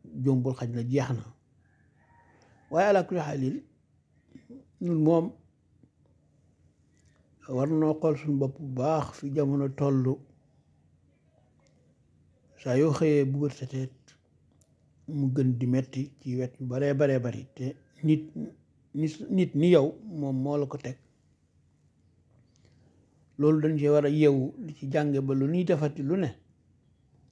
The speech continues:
nu koy tëral ci yoon wa nga xam ne ci la war a jaar. Eh, mu mel ni noo ngi waajal màggal bi su Kazu Rajab.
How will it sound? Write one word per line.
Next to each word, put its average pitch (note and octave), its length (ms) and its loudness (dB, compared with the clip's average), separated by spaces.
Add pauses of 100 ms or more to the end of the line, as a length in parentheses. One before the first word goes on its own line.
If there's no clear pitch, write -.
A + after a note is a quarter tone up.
(600)
nu C3 280 0
koy C#3+ 320 0
tëral C#3+ 360 0
ci D3+ 280 -6
yoon D3 360 2
wa C3+ 100 -2
nga D3+ 120 -8
xam C3+ 120 -4
ne C3+ 80 -4
ci C#3 100 -10
la B2+ 120 -4
war B2 160 -2
a A#2+ 100 -4
jaar. A#2+ 240 -8 (3250)
Eh, C#3 180 -4 (140)
mu E3 100 -2
mel E3 220 6
ni F#3 120 2 (1300)
noo D3+ 220 0
ngi E3 80 2
waajal D#3 420 4
màggal D3 380 0
bi C#3 100 -2
su C3+ 140 -10
Kazu C#3+ 220 -6
Rajab. B2+ 240 -4